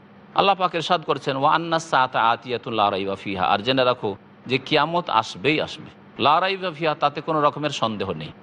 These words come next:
"ওয়া আন্নাল্লাহা ইয়াবআসু মান ফিল কুবুর", আর যারা কবরে চলে গেছে তাদেরকে আল্লাহ পাক অবশ্যই উঠাবেন, তাদের পুনরুত্থান অবশ্যই হবে। "ওয়া মিনান নাসি মান ইউজাদিলু ফিল্লাহি বিগাইরি ইলমিন ওয়ালা হুদান ওয়ালা কিতাবিম মুনির",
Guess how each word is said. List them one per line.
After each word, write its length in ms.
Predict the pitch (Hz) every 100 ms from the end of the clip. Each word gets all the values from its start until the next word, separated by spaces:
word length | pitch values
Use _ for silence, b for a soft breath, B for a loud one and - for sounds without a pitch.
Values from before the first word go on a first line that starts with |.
| - - - - -
"ওয়া 160 | 139
আন্নাল্লাহা 520 | 165 190 190 190 180 175
ইয়াবআসু 440 | 202 202 190 190
মান 200 | 185 185
ফিল 160 | 196 196
কুবুর", 400 | 185 190 220 196
আর 160 | 160
যারা 260 | 156 180 180
কবরে 320 | 175 175 196 196
চলে 280 | 202 196
গেছে 240 | 185 165 160
তাদেরকে 340 | 156 151 156
আল্লাহ 200 | 156 165
পাক 180 | 165 151
অবশ্যই 520 | 143 170 196 - 226
উঠাবেন, 520 | 180 147 127 98 87 73 - - -
তাদের 220 | 107 107 135
পুনরুত্থান 480 | 156 143 143 165 151
অবশ্যই 360 | 160 - 240
হবে। 280 | 156 92 76 - - - - - - -
"ওয়া 120 | 120
মিনান 220 | 143 147
নাসি 300 | 147 151 143
মান 140 | 147 151
ইউজাদিলু 500 | 151 147 151 151 156
ফিল্লাহি 480 | 160 156 156 156
বিগাইরি 520 | 151 151 156 156 156 160
ইলমিন 240 | 160 160
ওয়ালা 300 | 151 151 151
হুদান 300 | 147 147 151
ওয়ালা 240 | 143 143
কিতাবিম 460 | 139 139 135 123 113
মুনির", 340 | 107 107 101